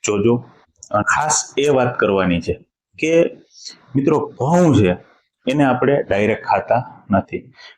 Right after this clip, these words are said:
ઘઉંમાંથી રોટલી બને પછી આપણે ખાઈએ છીએ. તો ઘઉંમાંથી રોટલી જે બને છે એમાં એને સાફ કરવા પડે છે, દરવા પડે છે,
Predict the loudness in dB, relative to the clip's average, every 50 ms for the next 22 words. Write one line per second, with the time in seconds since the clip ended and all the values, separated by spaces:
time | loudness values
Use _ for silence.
0 | _ -6 -4 0 2 2 4 4 2 2 0 0 0 2 2 0 -2 -4 -16 _
1 | _ _ _ _ -4 -2 0 0 0 -2 -2 -2 0 2 2 4 4 4 6 4
2 | 4 2 -2 -4 -4 -2 0 0 2 2 2 0 0 -2 -2 0 0 0 2 2
3 | 0 0 -2 -10 -10 -12 -20 -20 -20 -20 -20 _ _ -8 -8 -6 -4 -2 0 2
4 | 4 4 4 4 4 4 2 0 0 2 4 4 6 6 4 4 2 2 2 4
5 | 4 2 2 0 2 4 4 4 6 6 4 4 4 4 4 2 2 0 0 -2
6 | -4 -6 -12 _ _ -14 -14 -14 -14 -10 _ -2 0 2 2 4 4 2 2 2
7 | 0 0 0 -2 -2 -4 -4 -4 -2 0 2 2 0 0 0 2 2 2 2 2
8 | 2 2 2 2 2 2 2 4 4 4 2 2 0 0 0 2 2 2 0 2
9 | 2 2 4 4 2 0